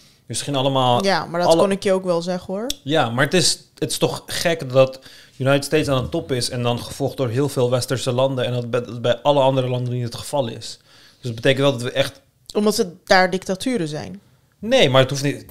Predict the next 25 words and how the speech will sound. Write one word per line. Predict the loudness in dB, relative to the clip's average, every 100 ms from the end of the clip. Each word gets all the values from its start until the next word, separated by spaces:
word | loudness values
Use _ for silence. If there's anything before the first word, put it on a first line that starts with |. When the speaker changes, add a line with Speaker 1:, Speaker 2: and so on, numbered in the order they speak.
| -8
Speaker 1:
nee | -6
joh, | -4 -6
het | -6 -6
hoeft | -4
niet | -2
allemaal | 0 -2
dictaturen. | -4 -4 -6 -4 0 0 0 -2
Het, | -4
het | -10 -10
heeft | -14 -12
toch | -10
met | -8 -8
dictaturen | -8 -10 -8 -4 -4 -4
te |
maken. | -10 -12 -12
Ik | -10
bedoel, | -6 -4 -6
heel | -8 -8 -6 -4
Azië, | -2 -2 -4 -6 -8
dat | -8
zijn | -10 -10 -12
toch | -10
niet | -8
allemaal | -6 -6 -8
dictaturen? | -8 -10 -8 -6 -6 -8